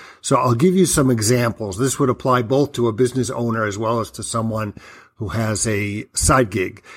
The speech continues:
So for example, if you're doing real estate, there's something called cost segregation,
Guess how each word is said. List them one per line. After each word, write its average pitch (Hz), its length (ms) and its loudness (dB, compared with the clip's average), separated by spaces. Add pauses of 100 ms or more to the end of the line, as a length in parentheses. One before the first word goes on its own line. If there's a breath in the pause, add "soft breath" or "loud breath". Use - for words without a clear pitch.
(160 loud breath)
So 156 180 0
for 165 140 2
example, 156 420 4
if 123 120 2
you're 135 100 2
doing 135 240 2
real 139 240 4
estate, 104 400 -4
there's 110 140 -6
something 120 260 0
called 113 220 -6
cost 127 260 0
segregation, 110 720 -2